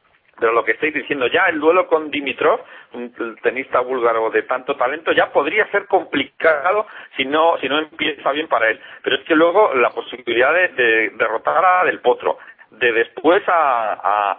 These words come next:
a Federer, de después, o sea, a Federer o a, a, sí, tendría Federer en los teóricos cuartos, a, a Nadal en la teórica semifinal, si fuera capaz de hacer todo eso verdaderamente complicadísimo, luego en la final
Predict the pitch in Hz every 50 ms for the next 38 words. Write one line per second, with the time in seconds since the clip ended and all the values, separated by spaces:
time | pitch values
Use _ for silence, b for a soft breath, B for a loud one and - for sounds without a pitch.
0 | 98 101 104 - - - 143 139 131 107 98 87 85 - B B B _ _ -
1 | 120 117 120 120 123 - - - 170 175 170 165 - 123 117 113 85 87 - -
2 | 147 160 175 196 180 156 127 113 107 104 101 82 98 107 107 101 101 95 92 -
3 | 202 - - 117 107 117 151 147 - - 156 160 165 151 139 127 120 117 110 107
4 | 107 - - 120 127 135 - - - 139 - - - 156 160 160 - 202 214 233
5 | B B B B B B - 107 113 110 - - 110 117 113 107 110 131 160 170
6 | 160 143 131 127 120 120 120 - - 135 143 156 - - 151 - - 131 139 156
7 | - - 151 156 175 202 233 B B B B - - 135 107 - 131 151 185 190
8 | 185 175 - - 156 139 123 - 127 - - 123 120 120 - - 131 117 110 110
9 | 107 117 123 123 131 131 127 143 - - 113 101 - - 120 - 123 120 131 135
10 | - 180 196 175 123 113 117 139 139 135 131 123 - - 117 123 143 151